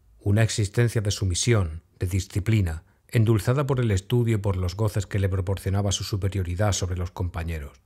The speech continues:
Los maestros mostraron por él gran predilección. El director, con toda su grandeza, que le hacía ser considerado en la casa como un ser casi divino, le conocía y se dignaba recordar su nombre.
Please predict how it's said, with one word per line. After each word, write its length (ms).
Los 180
maestros 540
mostraron 580
por 160
él 180
gran 300
predilección. 800
El 160
director, 720
con 180
toda 240
su 160
grandeza, 680
que 160
le 140
hacía 320
ser 220
considerado 600
en 140
la 120
casa 280
como 200
un 140
ser 240
casi 260
divino, 480
le 160
conocía 540
y 40
se 160
dignaba 400
recordar 460
su 160
nombre. 400